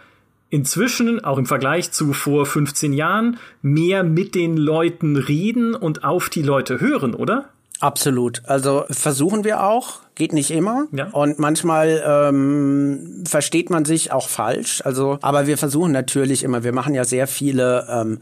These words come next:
Speaker 2: Closed Alphas, Closed Betas, um, um ihr wirklich und laden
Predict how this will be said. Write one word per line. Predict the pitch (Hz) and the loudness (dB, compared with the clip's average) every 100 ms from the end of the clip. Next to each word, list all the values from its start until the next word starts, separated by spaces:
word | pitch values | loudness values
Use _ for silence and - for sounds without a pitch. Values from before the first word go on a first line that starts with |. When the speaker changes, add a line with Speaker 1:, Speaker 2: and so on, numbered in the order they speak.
| - - - - | -12 -20 -18 -6
Speaker 2:
Closed | 131 135 127 127 | 0 0 0 0
Alphas, | 120 123 120 117 - | 0 0 0 -2 -2
Closed | 131 127 - | -2 -4 -2
Betas, | 123 120 123 117 120 117 - | -2 0 0 2 2 0 -2
um, | - 127 127 127 | -4 -2 -2 -4
um | 127 120 | -6 -4
ihr | 120 127 123 | -2 -2 -2
wirklich | 127 131 135 127 | -6 -4 -4 -2
und | 120 | -2
laden | 120 120 131 120 | 0 2 0 -2